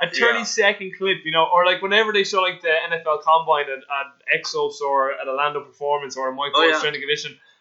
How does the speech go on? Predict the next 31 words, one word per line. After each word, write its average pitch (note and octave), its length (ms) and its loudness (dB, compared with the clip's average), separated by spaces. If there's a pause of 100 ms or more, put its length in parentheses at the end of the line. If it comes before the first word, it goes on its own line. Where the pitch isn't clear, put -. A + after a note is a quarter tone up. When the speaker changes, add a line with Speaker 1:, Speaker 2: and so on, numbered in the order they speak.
Speaker 1:
and E3 140 0
they F3 100 0
see, G3+ 220 0
like, G3 140 2
this E3+ 180 -14
one F3+ 580 -2
clip, E3+ 300 -4 (440)
and D3+ 140 2
it's D3+ 140 -2
all D#3+ 200 6
like, E3 80 -8
"Why G#3 500 4
are G3 80 0
they F#3+ 100 0
doing F3+ 320 -2
that?" E3 180 2
It's D3+ 120 -10
just - 180 -8
like, C#3+ 240 -4 (1120)
oh. C3 300 4
Speaker 2:
Oh, C#3 140 6
yeah. C#3 180 6 (400)
I, - 200 0
I D#3 60 4
got D#3+ 180 2
it D3 100 -10
pretty C#3 180 -6
good. C#3 200 0
I B2+ 80 0
think, C#3+ 240 -8
uh, A#2+ 220 -2